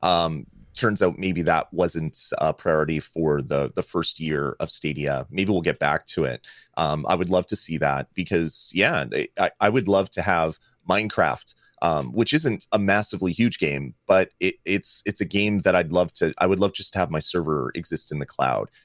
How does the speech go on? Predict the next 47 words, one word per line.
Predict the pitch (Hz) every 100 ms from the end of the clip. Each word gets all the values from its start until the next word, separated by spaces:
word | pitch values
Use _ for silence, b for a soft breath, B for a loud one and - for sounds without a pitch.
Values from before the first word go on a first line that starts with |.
| b -
Um, | 80 73 73
same | 123 117
with, | 117
like, | 113
Valheim, | - 101 95 69 58 - -
oth-, | 101 110 -
other | 147
games | 127 113 110
like | 95 -
that. | 85 82 62 -
Um, | 90 76 73 - -
I, | 92
I | 85
would | 87
just | 95 98 - 90
love | 90 80
to |
be | 82
able | 80
to | 80
p-, | - - -
boot | 98
it | 92
up | 92
on | 80
my | 78
phone | - 78 73 73 -
and | 78 71
start | - 80 -
playing | - 80 78
from | 73
where | 73
I | 69
left | 69 64 -
off. | 123 71 - _ _ _ _ -
Um, | 90 87 76
and | 113
then | 127
you | 120
move | 117 110
into | 101 - 90 82 76 - -
huge | - 190 143
games | 98 65 - - -
like | 76 67
Star | - - 73
Citizen | - 67 65 - 62
and, | 65